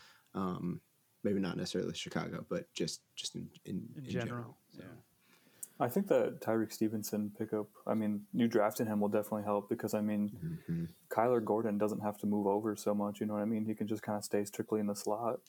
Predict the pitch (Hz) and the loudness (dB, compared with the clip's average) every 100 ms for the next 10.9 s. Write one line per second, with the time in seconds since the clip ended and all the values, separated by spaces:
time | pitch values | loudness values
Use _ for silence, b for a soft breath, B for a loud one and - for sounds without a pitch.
0 | _ 139 123 117 - _ b b b - | _ -8 -6 -8 -18 _ b b b -6
1 | 101 98 - - _ _ _ - 196 - | 0 0 -2 -8 _ _ _ 0 0 0
2 | - - - - - 156 127 107 - - | -6 -4 -6 -8 0 4 4 4 2 4
3 | 143 175 160 123 127 120 143 90 - - | 4 4 4 4 2 4 2 2 2 2
4 | 110 104 113 - 92 113 98 117 104 - | 0 2 2 2 -2 -2 0 0 0 -2
5 | - 160 139 127 113 110 98 127 - - | 0 4 6 4 2 2 2 2 2 -4
6 | - B B B - - - - - b | -10 B B B -6 -6 -4 -10 -16 b
7 | b b b b _ _ _ _ _ - | b b b b _ _ _ _ _ -18
8 | - 151 139 135 139 156 180 160 139 139 | 0 4 6 4 2 2 2 2 2 0
9 | - 127 113 120 113 - 120 113 123 113 | 0 -4 0 0 0 2 2 2 0 0
10 | 110 110 107 113 113 110 110 107 | 0 2 2 0 0 -2 -4 -6